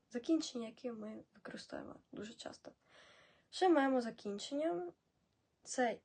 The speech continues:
яку, якого, яке, так? Так що жіночі — це оу,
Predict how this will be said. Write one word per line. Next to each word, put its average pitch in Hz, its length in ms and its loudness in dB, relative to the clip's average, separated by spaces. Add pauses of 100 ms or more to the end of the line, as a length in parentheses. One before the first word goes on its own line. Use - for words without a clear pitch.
яку, 247 680 -4
якого, 247 600 0
яке, 196 500 -6 (520)
так? - 300 -8 (920)
Так 254 140 -2
що - 300 4
жіночі — 240 600 2
це - 320 -2 (160)
оу, 233 460 2